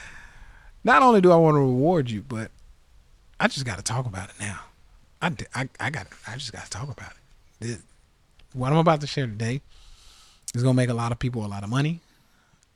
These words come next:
I'm super excited about it. Shout out to everybody who's coming in live. But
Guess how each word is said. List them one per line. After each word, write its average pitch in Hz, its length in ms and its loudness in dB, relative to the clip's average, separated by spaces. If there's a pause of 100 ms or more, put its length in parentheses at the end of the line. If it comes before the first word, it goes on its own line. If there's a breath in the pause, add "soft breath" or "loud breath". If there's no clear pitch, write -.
(100)
I'm 113 120 -8
super 123 320 -6
excited 135 360 -2
about 135 280 -2
it. 127 100 -8 (280 loud breath)
Shout 143 220 0
out 135 120 0
to 143 80 0
everybody 135 280 0
who's 123 140 -2
coming 127 240 -4
in 107 180 -6
live. 143 420 0 (1160)
But 135 320 2